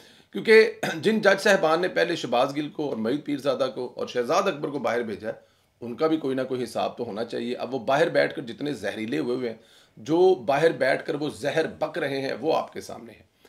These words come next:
تو اس لیے اس، یہ ایسا ہو نہیں سکتا، آ، کہ وہ باہر جائیں اور، آ، واپس آ جائیں۔ لیکن اچھی بات ہے، حج کرنے پر جا رہے ہیں اور اللہ تعالیٰ کی ذات جس نیک مقصد کے لیے وہ جا رہے ہیں، مجھے امید یہ ہے کہ وہ واپس بھی تشریف لے آئیں گے، کیونکہ جو یہاں پہ رہ کر وہ ہیرو بنے ہیں، وہ شاید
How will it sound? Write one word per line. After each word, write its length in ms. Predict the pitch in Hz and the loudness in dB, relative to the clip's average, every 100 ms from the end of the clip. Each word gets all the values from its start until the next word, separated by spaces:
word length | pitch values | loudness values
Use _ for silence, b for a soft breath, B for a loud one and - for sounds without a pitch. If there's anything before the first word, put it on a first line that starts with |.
| b b | b b
تو 80 | - | -6
اس 140 | 156 | -4
لیے 160 | 190 214 | 2 4
اس، 200 | 202 - | 4 4
یہ 120 | 185 185 | 2 4
ایسا 320 | 170 185 139 | 2 2 2
ہو 140 | 165 | 2
نہیں 160 | 196 160 | 2 0
سکتا، 400 | 147 113 127 127 - b - | -2 -2 -2 -2 -6 b -2
آ، 180 | 113 | 0
کہ 140 | 113 135 | 0 -4
وہ 100 | 139 | -2
باہر 320 | 123 139 160 | 2 4 4
جائیں 260 | 147 143 143 | 2 2 2
اور، 140 | 139 | 0
آ، 180 | - 117 - | -2 -4 -4
واپس 340 | 113 113 135 - | -2 -2 -4 -4
آ 140 | 110 | -2
جائیں۔ 220 | 127 135 - | -2 -2 -4
لیکن 180 | 120 131 | -6 -4
اچھی 220 | 127 214 | -4 0
بات 260 | 196 175 139 | 2 2 0
ہے، 100 | 123 | -2
حج 140 | 120 123 | -4 -6
کرنے 200 | 131 139 | -6 -6
پر 160 | 123 | -6
جا 180 | 113 110 | -4 -4
رہے 80 | 127 | -4
ہیں 60 | 123 B B B | -8 B B B
اور 100 | 127 | -6
اللہ 160 | 135 143 | -2 0
تعالیٰ 240 | 151 151 | 0 -2
کی 60 | 143 | 0
ذات 340 | 131 139 123 | 2 2 0
جس 160 | 131 123 | -8 -4
نیک 220 | 135 143 | -6 -4
مقصد 340 | 127 - 180 156 | -6 -4 -4 -4
کے 60 | |
لیے 120 | 151 | -4
وہ 80 | 143 | -2
جا 240 | 120 110 113 | 0 0 0
رہے 80 | |
ہیں، 100 | 135 | -2
مجھے 240 | 139 120 120 | -6 -4 -4
امید 300 | 117 123 123 | -4 -6 -6
یہ 100 | 123 | -4
ہے 120 | 131 | -6
کہ 100 | - | -8
وہ 100 | 131 | -6
واپس 280 | 113 - 147 | -4 -4 -6
بھی 100 | 143 | -6
تشریف 360 | 156 110 110 110 | -6 -8 -8 -6
لے 120 | 104 | -6
آئیں 140 | 104 | -6
گے، 60 | 110 - B B B | -10 -12 B B B
کیونکہ 200 | 147 143 143 101 | -10 -6 -6 -8
جو 500 | 113 147 180 190 190 | -4 2 6 6 2
یہاں 340 | 135 135 156 160 | 0 0 2 0
پہ 160 | 170 | 0
رہ 220 | 117 147 | 2 2
کر 140 | 170 160 | 2 0
وہ 160 | 151 | -2
ہیرو 180 | 113 123 | -2 -4
بنے 240 | 131 120 135 | -2 -2 -2
ہیں، 80 | |
وہ 140 | 143 131 | -4 -4
شاید 240 | 123 123 | -2 -2